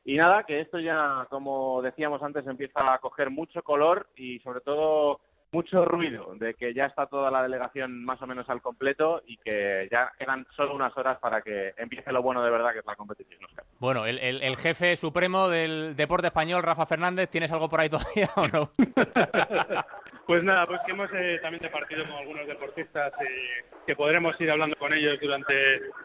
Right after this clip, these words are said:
Speaker 3: durante todos estos Juegos, porque es una gozada ver cómo puedes, eh, tener ese cara a cara con deportistas de verdadero alto nivel, preparados. Eh, pues mira, antes tenía una charla con, con Manu, con Mane Terrazas, eh, el
Speaker 2: Ujú.
Speaker 3: capitán de la selección de hockey,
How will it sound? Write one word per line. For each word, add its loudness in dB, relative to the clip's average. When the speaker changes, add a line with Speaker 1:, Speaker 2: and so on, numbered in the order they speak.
Speaker 3:
durante -2
todos 6
estos -2
Juegos, 6
porque -4
es -8
una 4
gozada 0
ver 2
cómo 2
puedes, 4
eh, -2
tener 0
ese -4
cara 0
a 0
cara 4
con -2
deportistas 2
de 4
verdadero 4
alto 0
nivel, 2
preparados. 4
Eh, -12
pues -10
mira, -2
antes -4
tenía -6
una -6
charla 2
con, 0
con -8
Manu, 0
con -2
Mane 0
Terrazas, 2
eh, -2
el -2
Speaker 2:
Ujú. -8
Speaker 3:
capitán -4
de -8
la -6
selección -16
de -12
hockey, 0